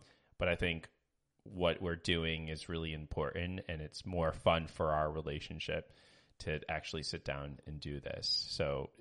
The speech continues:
and then reading a podcast review like this makes me be like, "You know what? Yeah, who cares if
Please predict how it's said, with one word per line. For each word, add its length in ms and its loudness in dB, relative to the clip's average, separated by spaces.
and 120 -2
then 180 0
reading 280 0
a 80 0
podcast 640 -2
review 280 -6
like 240 -6
this 400 -2
makes 420 -2
me 100 -4
be 100 -2
like, 180 0
"You 80 2
know 140 8
what? 180 4
Yeah, 280 8
who 120 2
cares 380 6
if 100 -4